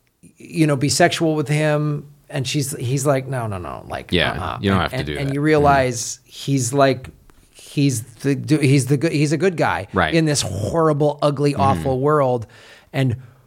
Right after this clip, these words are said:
Speaker 1: who could you hi-, the only person you could hire is somebody that came from some sort of awful military special op training.
Speaker 2: Right.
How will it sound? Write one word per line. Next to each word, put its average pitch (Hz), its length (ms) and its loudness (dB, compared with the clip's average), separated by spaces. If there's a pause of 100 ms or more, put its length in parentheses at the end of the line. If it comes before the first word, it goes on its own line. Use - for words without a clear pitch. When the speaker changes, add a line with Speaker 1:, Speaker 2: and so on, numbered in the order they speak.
(320)
Speaker 1:
who 214 180 0
could 151 240 0
you 151 160 0
hi-, 160 360 -2
the 156 160 2
only 202 200 4
person 185 500 0
you 156 100 0
could 147 180 -2
hire 143 720 0 (1300)
is 151 400 0 (120)
somebody 160 480 2
that 147 200 0
came 160 680 0 (220)
from 170 200 -4
some 165 220 0
sort 156 220 0
of 139 100 0
awful 147 440 4
military 147 560 0
special 131 600 -4
op 156 260 2
training. 120 460 -4
Speaker 2:
Right. 82 280 2